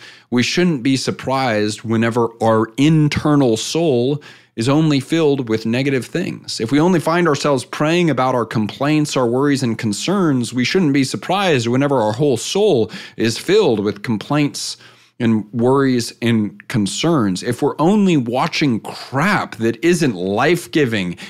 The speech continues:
and building up and edifying to our soul and to the people around us,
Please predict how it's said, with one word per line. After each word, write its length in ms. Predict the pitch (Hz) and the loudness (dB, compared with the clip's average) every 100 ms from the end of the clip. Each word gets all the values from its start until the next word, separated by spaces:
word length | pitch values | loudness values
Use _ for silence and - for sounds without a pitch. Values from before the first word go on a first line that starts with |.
| - | -4
and 340 | 113 107 95 | 0 2 0
building 480 | 101 156 175 156 131 | 2 4 4 4 2
up 300 | 135 180 104 | 2 0 -4
and 220 | - 110 - | -6 -6 -2
edifying 680 | 135 185 165 143 123 101 98 | 0 2 0 0 0 -2 -2
to 140 | 113 | 0
our 100 | 101 | 0
soul 480 | - - 175 196 131 | -2 0 2 4 2
and 120 | 110 | 0
to 60 | 110 | -2
the 120 | 98 | -4
people 380 | - 185 180 127 | -4 -4 0 0
around 480 | 104 107 165 208 | 2 0 -2 0
us, 220 | 135 101 | 0 0